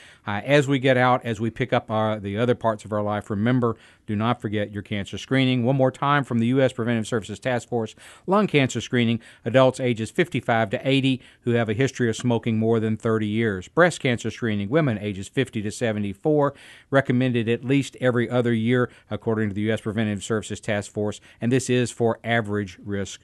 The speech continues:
women, uh, not those who have the B R C A gene or people who have, uh, have a first degree relative with, uh, breast cancer. Cervical cancer screening, age twenty-one to twenty-nine, pap smears every three years. Age thirty to sixty-five, either continue the pap smears every three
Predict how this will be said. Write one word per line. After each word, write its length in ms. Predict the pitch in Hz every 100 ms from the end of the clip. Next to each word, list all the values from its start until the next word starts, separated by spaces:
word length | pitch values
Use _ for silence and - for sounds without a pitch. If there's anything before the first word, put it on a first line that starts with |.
| -
women, 320 | 107 104 104 - - -
uh, 180 | 101 98
not 260 | 101 113 -
those 200 | 107 98
who 100 | 104
have 180 | 101
the 60 | 98
B 140 | 104
R 140 | 101 101
C 260 | - 110
A 160 | 123 127
gene 320 | 110 120 113 - - -
or 80 | 107
people 360 | 110 - 104
who 180 | 98 101
have, 240 | 98 -
uh, 160 | 101 95
have 320 | 101 101 92
a 200 | 98 98
first 260 | 95 107 -
degree 240 | 92 98
relative 460 | 92 98 98 98 92
with, 200 | 92 -
uh, 120 | 95
breast 300 | 92 101 -
cancer. 360 | 98 95 - 92 - - - -
Cervical 400 | - 175 170 147
cancer 340 | 143 160 -
screening, 500 | 123 151 143 120 95 90 - - _ -
age 220 | 131 113
twenty-one 400 | - 156 147 156
to 60 | 147
twenty-nine, 640 | - 165 156 160 160 156
pap 200 | - 120
smears 300 | - 127 117
every 220 | 120 120
three 200 | 113 139 135
years. 340 | 139 139 - -
Age 240 | 117 104
thirty 420 | - 143 147 143
to 80 | 135
sixty-five, 880 | - 139 - 127 110 - 151 147 143 - - _
either 300 | 131 127 131
continue 480 | 123 127 - 151 143
the 80 | 131
pap 240 | 127 123
smears 260 | - 127 110
every 260 | 123 117 117
three 380 | - 123 117